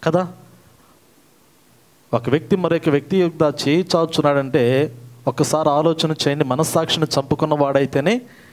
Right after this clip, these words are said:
చేయి చాచి భిక్షాటన చే-, చేయగలుగుతూ ఉంటాడు. బ్రతుకు తెరువు లేనటువంటి వాడు, కష్టపడేటువంటి తత్వం లేనటువంటి వాడు, సమాజంలో జీవించలేనటువంటి స్థితిలో ఉన్నటువంటి వాడు, అంటే ఈ నేటి దినాల్లో అది కామన్ అయిపోయింది అనుకోండి. అన్నీ బాగున్నా కానీ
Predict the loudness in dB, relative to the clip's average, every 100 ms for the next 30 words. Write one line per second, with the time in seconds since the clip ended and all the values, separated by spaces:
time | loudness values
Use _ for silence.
0 | -20 -2 0 2 2 2 0 0 0 0
1 | -2 -12 -6 -4 0 0 0 -2 -2 -2
2 | -2 -10 -20 -20 -20 -8 0 2 2 2
3 | 2 2 2 2 2 -2 -2 -10 -20 -20
4 | -20 -2 0 2 2 4 4 4 4 2
5 | 0 0 -2 0 2 2 2 -2 -4 -14
6 | -20 -20 -6 -4 -2 -2 -2 0 0 0
7 | 0 0 -2 -2 0 0 0 0 0 0
8 | -2 2 2 2 2 0 -6 -10 -2 0
9 | 2 2 2 2 2 2 0 -8 -10 0
10 | 4 4 2 2 2 2 0 -2 -2 0
11 | 2 2 2 0 -2 -2 0 4 4 4
12 | -2 -10 -20 -20 -6 0 2 2 2 0
13 | 2 2 2 0 0 -2 0 0 0 0
14 | 0 0 0 0 0 0 0 0 0 0
15 | 0 0 0 0